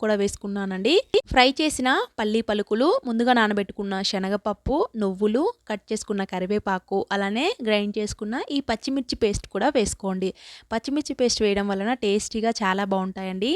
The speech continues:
వేసుకొని పిండికి బాగా పట్టించిన తర్వాత కొద్ది కొద్దిగా నీళ్ళని వేసుకుంటూ పిండిని ఈ విధంగా కలుపుకోవాలి. చూస్తున్నారు కదా, చేతికైతే అస్సలు అంటట్లేదండి. పిండి అనేది ఈ విధంగా ఉండేలా చూసుకోండి. ఆ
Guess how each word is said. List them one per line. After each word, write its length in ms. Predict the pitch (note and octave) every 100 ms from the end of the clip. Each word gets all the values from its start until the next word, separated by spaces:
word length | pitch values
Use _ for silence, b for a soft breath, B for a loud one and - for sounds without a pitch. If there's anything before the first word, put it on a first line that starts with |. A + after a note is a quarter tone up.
| A4 A#3
వేసుకొని 400 | B3+ - C4+ D4+
పిండికి 360 | B3+ A#3+ B3+ A3 G3+
బాగా 260 | F#3+ G3 A#3
పట్టించిన 440 | G3 - G3 G#3 G3
తర్వాత 300 | F#3 F#3 F3+ C4+ G#4+ b b b D4
కొద్ది 180 | C#4+ E4+
కొద్దిగా 280 | C#4 B3+ B3+
నీళ్ళని 260 | A#3+ A#3 A3 G#3
వేసుకుంటూ 360 | - G#3+ C4 E4+
పిండిని 320 | A#3 G#3 A#3 G#4+ -
ఈ 20 | A3 F#3+
విధంగా 320 | F3 F3+ D#4+ -
కలుపుకోవాలి. 580 | G3 - F3+ F3+ F3+ - b b -
చూస్తున్నారు 360 | F4 F4+ F4 D4+
కదా, 140 | B3+ F4 -
చేతికైతే 460 | C#4 C#4 C4+ B3+ C4 -
అస్సలు 220 | - A#3 A3
అంటట్లేదండి. 600 | G#3+ G#3+ G#3 G3+ G#3+ F4 C4
పిండి 200 | B3 C4+
అనేది 240 | A#3+ A3 F4 B3
ఈ 40 | A3
విధంగా 260 | G#3 G#3 G#3 G3+
ఉండేలా 280 | G3+ G3 E4 C4
చూసుకోండి. 440 | - F#3+ F3 F3 - b b _
ఆ 20 | D4+